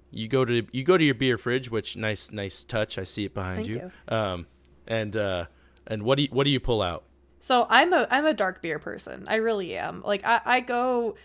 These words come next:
Speaker 2: from the scale of, like, if we start at an amber and make our way down, like, that's usually it for me, is, like, my favorite types. Not to say I don't love myself a good sour, a good I P A. Let's say I, I love those too, but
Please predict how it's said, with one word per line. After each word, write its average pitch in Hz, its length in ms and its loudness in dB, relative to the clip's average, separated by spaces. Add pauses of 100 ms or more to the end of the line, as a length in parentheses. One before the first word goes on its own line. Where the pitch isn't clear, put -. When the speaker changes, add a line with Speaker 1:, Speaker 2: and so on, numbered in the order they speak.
(140)
Speaker 2:
from 240 180 0
the 214 80 -4
scale 269 480 2
of, 233 100 2
like, 208 160 2
if 202 80 -6
we 226 80 -2
start 302 300 0
at 277 160 2
an 208 240 -4
amber 185 580 -2 (220)
and 208 140 0
make 190 180 -2
our 196 100 2
way 185 200 -2
down, 185 680 -2
like, 190 140 -8
that's 240 180 -6
usually 240 440 -2
it - 140 -2
for 196 140 -2
me, 233 320 -2
is, 202 380 -4
like, 165 120 -4
my 170 140 -6
favorite 190 380 -6
types. 415 400 -6 (280)
Not 311 280 2
to 349 100 0
say 294 260 0
I 202 100 2
don't 208 300 0
love 196 320 0
myself 190 440 -4
a 190 80 -2
good 180 240 -6
sour, 170 640 -2
a 180 80 -4
good 175 260 -4
I 165 160 -6
P 180 240 -6
A. 175 380 -2
Let's - 260 -10
say - 240 -8
I, 196 120 0
I 190 200 2
love 214 240 0
those - 260 -10
too, - 380 -8 (200)
but 220 460 6